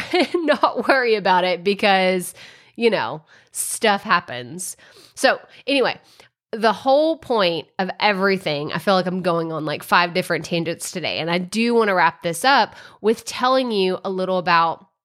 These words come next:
why I've been feeling extra impatient and overwhelmed with not being where I thought I should be at this point in my career.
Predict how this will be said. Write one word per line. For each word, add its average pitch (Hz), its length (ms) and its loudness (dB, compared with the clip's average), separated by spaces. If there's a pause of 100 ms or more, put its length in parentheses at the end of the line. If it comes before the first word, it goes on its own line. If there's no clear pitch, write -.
(420)
why 214 340 4
I've 190 200 -2
been 185 160 0
feeling 175 500 0
extra 190 320 -4
impatient 175 720 -4
and 180 220 -4
overwhelmed 180 800 0 (300)
with 220 220 0
not 214 360 4
being 233 500 2
where 202 400 0
I 220 120 2
thought 196 320 2
I 220 120 2
should 233 340 -4
be 190 320 0
at 180 160 -2
this 185 160 -4
point 190 320 -4
in 185 60 -8
my 175 180 0
career. 165 800 -6